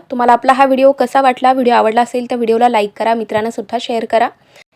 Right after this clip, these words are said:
ज्यांनी कोणी अजून आपल्या चॅनलला सबस्क्राईब करून घेतलं नसेल त्यांनी सबस्क्राईब करून घ्या, जेणेकरून मित्रांनो मी जेव्हा पण व्हिडिओ टाकेल तेव्हा तुम्हाला लगेच नोटिफिकेशन मिळतील. आणि हो, ज्यांना कुणाला आपली पीडीएफ हवी असेल त्यांनी सेवन झिरो टू झिरो सिक्स फोर एट टू थ्री सिक्स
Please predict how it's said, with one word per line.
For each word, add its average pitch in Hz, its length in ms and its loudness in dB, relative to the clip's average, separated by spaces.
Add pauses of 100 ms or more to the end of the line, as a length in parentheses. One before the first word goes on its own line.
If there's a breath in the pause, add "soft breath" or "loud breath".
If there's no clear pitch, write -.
(240)
ज्यांनी 269 220 6
कोणी 339 200 2
अजून 320 180 2
आपल्या 302 260 2
चॅनलला 262 360 2
सबस्क्राईब 269 420 -2
करून 277 180 -2
घेतलं 262 220 0
नसेल 262 320 -4
त्यांनी 240 200 -4
सबस्क्राईब 262 480 -6
करून 262 180 -4
घ्या, 254 180 2 (300)
जेणेकरून 262 360 2
मित्रांनो 262 320 0
मी 269 140 -2
जेव्हा 233 200 -4
पण 285 160 -2
व्हिडिओ 262 260 2
टाकेल 254 320 0 (440 soft breath)
तेव्हा 254 140 6
तुम्हाला 254 280 4
लगेच 254 340 0
नोटिफिकेशन 247 460 -2
मिळतील. 269 320 -4 (600)
आणि 269 180 2
हो, 320 140 4
ज्यांना 294 260 4
कुणाला 302 240 0
आपली 294 180 0
पीडीएफ 277 340 0
हवी 254 160 0
असेल 277 360 2
त्यांनी 247 200 -4
सेवन 277 320 2
झिरो 277 240 2
टू 254 180 -6
झिरो 247 260 0
सिक्स - 260 -14
फोर 240 180 -4
एट 214 180 0
टू 247 100 -8
थ्री 262 200 -6
सिक्स 233 300 -8